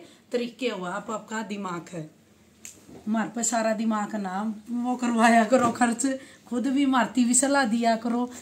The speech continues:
क्योंकि फुर्सत को नहीं मने सारा दिन काम में, में को नहीं मिलती। एक ही हो देखो, वे रानी रंग है, इसमें गाजरी सा रानी सा मिक्स सा है, और यो प्रिंट है। इस यू है लीलन कॉटन,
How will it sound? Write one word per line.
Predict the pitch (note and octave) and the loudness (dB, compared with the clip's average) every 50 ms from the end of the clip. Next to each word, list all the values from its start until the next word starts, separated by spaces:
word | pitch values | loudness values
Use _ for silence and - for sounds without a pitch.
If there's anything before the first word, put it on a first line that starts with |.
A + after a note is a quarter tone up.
| - - - | -18 -8 -4
क्योंकि | C4 B3 B3+ C4 B3+ | -4 -2 0 0 -2
फुर्सत | - C#4 C4 - - C4+ B3 B3+ - | -2 -2 -2 -2 -2 -2 -4 -4 -4
को | B3 A#3+ | -2 -2
नहीं | A3+ A3+ A3+ | 0 0 2
मने | A#3 A#3+ B3+ C4+ B3+ | 2 2 2 2 0
सारा | - - A#3 A#3 A#3 A#3 A3 A3 | 0 0 0 0 0 0 0 -2
दिन | G3 A3+ A3 A3 G#3+ G#3 - - - - _ - - - - - | -2 0 0 0 0 -2 -4 -10 -20 -20 _ -20 -20 -20 -14 -6
काम | - B3 A#3 A3+ | -2 0 0 2
में, | A3+ A#3 A3+ | 2 2 2
में | A3 A3 A3 | 0 0 0
को | A3 G#3+ | -2 -2
नहीं | G#3 G#3 G3+ | -2 -2 -2
मिलती। | G3+ G3+ G3+ G3+ F#3+ B3 C4 D4 D4 D4 - - - - - - - _ - | -2 -2 -4 -4 -2 0 0 0 0 -2 -6 -18 -20 -20 -20 -20 -20 _ -4
एक | B3 B3 D4+ - | -2 -2 0 2
ही | C#4+ C4+ | 2 2
हो | B3 A3 | 2 2
देखो, | F#3 F#3+ F#3+ F#3+ - - G#3 F#3 | 0 -2 -6 -8 -6 -6 -6 -6
वे | F3+ E3 D#3 - - - _ _ _ _ _ _ _ _ _ _ - - _ _ _ _ - | -6 -8 -10 -12 -14 -20 _ _ _ _ _ _ _ _ _ _ -20 -20 _ _ _ _ -6
रानी | A3 A3 A#3+ B3 C4 C4 C4+ B3 | -2 0 2 2 2 2 2 0
रंग | A#3+ A#3+ A3+ A3 G3+ | -2 -2 -2 -2 -2
है, | E3+ F#3+ F3+ F#3 | -4 -6 -8 -8
इसमें | F3+ - - A3 G#3 B3 - - - _ _ _ _ _ _ _ _ - - - _ _ - | -8 -8 -6 -6 -6 -6 -6 -10 -16 _ _ _ _ _ _ _ _ -20 -20 -20 _ _ -2
गाजरी | - A3 A3 G3 A3 G#3+ A#3+ A#3 A3 | 0 0 0 0 0 -2 -2 -2 -4
सा | - - A#3 A3 A3 | -4 -2 -2 -2 -2
रानी | G#3+ A3 A3 A3 A3 A3+ G#3 | 0 0 0 2 2 2 2
सा | - A#3 A3 G#3 | 2 0 2 4
मिक्स | G#3+ A#3 A#3 A#3 - - | 4 4 2 2 -2 -4
सा | - - A3 G3+ F#3 | -2 -2 0 0 2
है, | E3 F3+ G3+ A#3+ D4 - - - _ - - - - - - _ - | 2 0 0 0 -2 -4 -10 -18 _ -20 -20 -20 -20 -20 -20 _ -4
और | - G#3 G3 G#3 | -2 0 2 2
यो | G3 G#3+ A#3+ C4 B3+ | 2 2 2 2 0
प्रिंट | - C4+ B3 A#3 G#3+ G3+ F#3 F#3+ D3+ | 2 4 6 6 6 4 4 0 -2
है। | E3+ E3 D#3+ D3 - - - - - - - | -4 -4 -4 -6 -10 -18 -20 -20 -6 0 4
इस | B3+ - - - B3 | 4 4 4 6 6
यू | A#3+ B3+ B3+ B3 F#3+ | 6 6 6 4 4
है | G3+ G#3+ A3+ C4 D4+ C#4+ B3+ | 4 4 4 4 2 2 2
लीलन | A3+ A#3 C#4 C#4+ C#4 C4+ B3+ A#3+ | 4 8 10 10 10 10 10 6
कॉटन, | - - G3 F#3 - G3 D3+ | 6 4 0 0 0 -2 -4